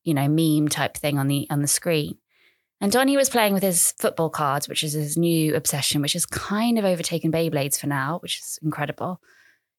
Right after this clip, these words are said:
He was organising his football class, and he just suddenly looked up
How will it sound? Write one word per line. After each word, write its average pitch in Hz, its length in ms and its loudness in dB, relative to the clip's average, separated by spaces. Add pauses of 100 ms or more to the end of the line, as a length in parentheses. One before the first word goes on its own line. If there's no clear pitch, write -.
He 202 100 -4
was 202 120 2
organising 247 400 2
his 190 100 0
football - 220 -2
class, 156 220 -4
and 202 60 -4
he 196 40 -4
just 233 160 2
suddenly 285 220 2
looked - 320 0
up 113 340 -2